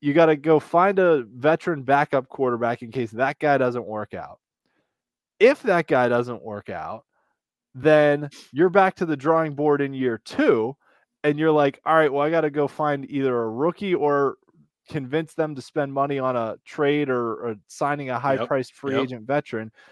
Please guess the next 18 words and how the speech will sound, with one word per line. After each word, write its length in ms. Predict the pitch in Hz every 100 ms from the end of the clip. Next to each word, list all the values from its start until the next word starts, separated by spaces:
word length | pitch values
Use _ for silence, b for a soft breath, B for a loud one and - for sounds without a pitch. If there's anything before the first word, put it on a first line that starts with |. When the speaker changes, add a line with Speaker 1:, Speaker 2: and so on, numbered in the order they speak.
| b b _ _ 123
Speaker 1:
basically 480 | 196 226 247 226 190
to 80 | 160
save 380 | - 185 175
my 180 | 160 139
job, 380 | 120 185 165 139
because 300 | 139 - 143
if 120 | -
you 80 | 147
suck 380 | - 196 180 -
through 200 | 185 160
two 220 | - 175
years, 360 | 151 202 180 147
you're 80 | 151
probably 260 | 165 156
getting 220 | 151 147 131
fired 460 | - 165 156 139
in 140 | 135 131
year 240 | 123